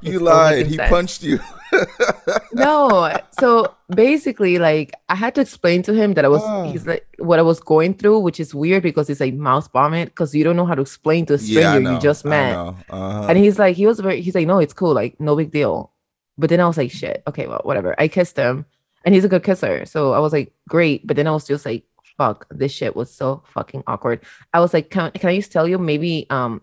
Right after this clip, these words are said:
Speaker 2: we can just write this off as, like, it's my first kiss," 'cause I acted like I've never been kissed in my life before.
Speaker 1: Oh my gosh.
Speaker 2: It was very fucking weird. And I, you know, this is gonna haunt me for, like, a good five years from now.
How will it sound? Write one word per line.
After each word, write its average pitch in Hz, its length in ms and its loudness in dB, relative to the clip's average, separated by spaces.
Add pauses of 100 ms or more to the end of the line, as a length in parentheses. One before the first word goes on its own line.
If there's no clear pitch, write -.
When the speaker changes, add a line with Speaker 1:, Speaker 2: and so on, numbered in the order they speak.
(120)
Speaker 2:
we 165 100 -4
can 175 140 -2
just 160 160 -6 (180)
write 139 300 0
this - 140 -12
off 135 180 2
as, 139 140 -4
like, 110 260 -4
it's - 140 -10
my 175 100 -2
first 190 280 -4
kiss," 170 340 2
'cause 143 220 -4 (100)
I 165 120 0
acted 208 300 -2
like 151 180 0
I've 156 120 -4
never 170 180 2
been 165 140 -4
kissed 185 260 -4
in 175 80 -2
my 156 80 2
life 180 160 2
before. 98 440 -6 (180)
Speaker 1:
Oh 92 220 -12
my 76 220 -14
gosh. 69 460 -16
Speaker 2:
It 202 60 6
was 202 180 6
very 151 340 4
fucking 143 300 -4
weird. 139 400 -4 (120)
And 151 120 -2
I, 147 220 -2 (100)
you 160 120 0
know, 143 260 2
this 160 160 2
is 180 100 -2
gonna 180 160 2
haunt 156 240 -2
me 175 140 -4
for, 170 180 -4
like, 135 120 0
a 131 40 -6
good 135 160 -2
five 135 220 -8
years 143 160 -8
from - 120 -14
now. - 200 -14